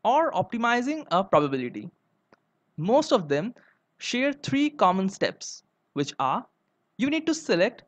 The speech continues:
data points randomly from your sample space or domain a large number of times. Then you will perform a deterministic computation on each selected data point. Finally, you will combine the results.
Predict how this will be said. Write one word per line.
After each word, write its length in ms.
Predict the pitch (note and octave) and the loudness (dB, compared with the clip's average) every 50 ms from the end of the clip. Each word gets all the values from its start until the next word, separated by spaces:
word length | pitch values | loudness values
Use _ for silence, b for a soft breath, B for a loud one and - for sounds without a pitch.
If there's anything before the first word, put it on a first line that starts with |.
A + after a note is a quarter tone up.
| _ - | _ -2
data 180 | F#3+ G3+ A#3 | 0 0 2
points 460 | A#3 A3+ A3+ A#3+ B3+ C#4+ C4+ - - E3+ | 2 2 2 2 0 -2 -6 -10 -12 -8
randomly 680 | D#3 D3 E3 F#3 A#3 B3+ B3+ A3+ F#3 D3+ D3 F3 G#3 A3+ | -4 0 2 2 2 2 0 -2 -2 -2 -4 -4 -6 -8
from 460 | A3 - - - A#3+ B3+ D4 D4+ C#4 | -10 -12 -2 0 2 2 2 2 0
your 260 | B3 A#3 A3+ A3+ A#3 | 0 0 0 0 0
sample 420 | A3+ - - A3 G#3+ B3 B3+ C#4+ B3+ | -2 -2 2 2 2 2 0 -4 -6
space 380 | - - E3+ E3 F3 E3+ - - | -4 -2 -2 0 0 -2 0 2
or 120 | D#3+ F3+ | 2 4
domain 500 | F3+ D#3+ F3 F3+ E3+ D3+ D#3 E3 G#3 B3+ - _ _ _ _ _ _ _ | 4 2 0 -2 0 -2 -4 -4 -6 -6 -8 _ _ _ _ _ _ _
a 120 | - F#3+ | 2 2
large 500 | G3 F3 C#3 C#3+ D#3 E3 F3+ F#3 E3+ D#3+ | 2 4 4 4 6 8 8 6 6 6
number 200 | D#3 C#3+ C#3 C3+ | 2 0 2 4
of 140 | C3 C3 - | 2 2 2
times. 500 | - A#2+ G2 E2+ D2+ - - - - - - _ _ _ _ _ _ _ _ _ _ | 0 -2 -2 -2 -6 -12 -14 -14 -14 -16 -20 _ _ _ _ _ _ _ _ _ _
Then 380 | - G3 B3+ A#3 A#3 C4 A#3+ G3 | 2 4 4 4 4 0 -4 -4
you 100 | F3+ G#3+ | -2 0
will 120 | B3 B3+ | 0 0
perform 560 | - - A3 A3 A3 - D4 D4 D#4 D#4+ D4 B3+ | 2 2 2 2 4 2 2 2 2 2 0 -2
a 80 | F#3+ | -2
deterministic 640 | E3 F3+ G#3 A#3 A#3 A3+ A#3+ A#3+ B3 - B3+ B3+ - _ _ _ _ | -2 -2 -2 -2 -2 -2 -2 -4 -4 -4 -6 -8 -8 _ _ _ _
computation 720 | G#3 G3 G#3+ C#4 C#4 G#3+ E3+ C#3+ D3 - A3+ B3+ C#4+ - _ | -2 0 0 -2 -2 -2 -2 -2 -2 -4 -8 -8 -10 -12 _
on 240 | D#3+ F3+ G#3 A3 G#3 - _ | -4 -2 -2 -2 -4 -8 _
each 280 | - G#3 A3+ B3 A#3+ - | -6 -4 -4 -4 -4 -6
selected 420 | - - - E3+ E3+ E3 - F#3+ D#3+ | -14 -8 -2 -2 -2 -2 -2 -2 -2
data 160 | C#3 B2 C3 | 0 0 0
point. 360 | - G2+ G2+ G2+ E2+ F2 - - _ _ _ _ _ _ _ _ _ _ _ _ _ _ | -2 -4 -6 -8 -10 -14 -18 -20 _ _ _ _ _ _ _ _ _ _ _ _ _ _
Finally, 540 | _ - C#4+ C#4+ A#3+ E3+ C#3 D3+ G#3+ B3 - _ | _ 2 2 4 4 2 0 -2 -4 -6 -8 _
you 120 | - G3+ | -4 -2
will 80 | A#3+ A#3+ | -2 -2
combine 560 | - - G3 F#3+ G3 G#3+ A3+ A#3+ C4 C4+ C4 | -2 -2 0 2 4 4 4 4 4 2 0
the 100 | G3+ F3 | 2 4
results. 540 | D3+ C#3 B2+ A#2 F#2+ D#2+ - - - - | 4 4 4 2 -4 -8 -12 -16 -20 -20